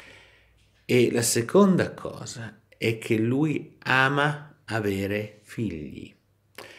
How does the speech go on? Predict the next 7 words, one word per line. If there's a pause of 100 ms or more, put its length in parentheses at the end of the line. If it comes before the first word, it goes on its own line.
(260)
e
ama (120)
noi, (1040)
ama
noi, (580)
ed
è,